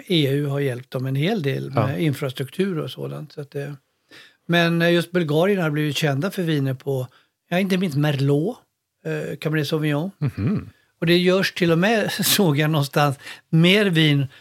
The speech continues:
Speaker 1: på Merlot, eh, Cabernet Sauvignon än i hela Bordeaux. <laughs> I,
Speaker 2: Ja.
Speaker 1: så att det är väldigt, det är väldigt stora druvor.
Speaker 2: Ja, ja, men det, och det har väl att göra med då att, eh, i, i, eh, i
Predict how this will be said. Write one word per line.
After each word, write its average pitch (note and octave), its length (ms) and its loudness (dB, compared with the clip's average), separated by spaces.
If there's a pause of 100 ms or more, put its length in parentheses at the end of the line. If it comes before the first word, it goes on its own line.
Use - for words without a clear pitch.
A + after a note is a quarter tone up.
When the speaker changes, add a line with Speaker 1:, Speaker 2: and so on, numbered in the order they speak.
(220)
Speaker 1:
på D3+ 180 4
Merlot, C#3+ 680 2 (160)
eh, D3 420 -2
Cabernet D3 340 -2
Sauvignon D3+ 480 -2
än C#3 360 0 (120)
i D3+ 340 0
hela C#3 260 -2
Bordeaux. E3+ 380 -4 (1120)
<laughs> F3+ 60 2 (800)
I, F3+ 160 4
Speaker 2:
Ja. A#2+ 300 6
Speaker 1:
så C3 100 0
att D#3 80 2
det G3+ 60 4
är G#3 40 6
väldigt, F3 320 2 (140)
det F3+ 80 -2
är E3+ 40 2
väldigt F3 180 2
stora E3+ 380 0
druvor. D3+ 480 0 (160)
Speaker 2:
Ja, B2+ 320 2
ja, C3 80 -2
men C3 100 2
det, C#3 80 4
och C3+ 180 0
det C3+ 120 4
har B2 220 6
väl A2 100 4
att A2+ 40 6
göra G2+ 160 6
med G2+ 120 2
då G2+ 60 6
att, - 180 0
eh, C3 80 0 (180)
i, C#3 120 -2
i, A2+ 440 0
eh, G#2+ 480 -4
i C#3 200 -8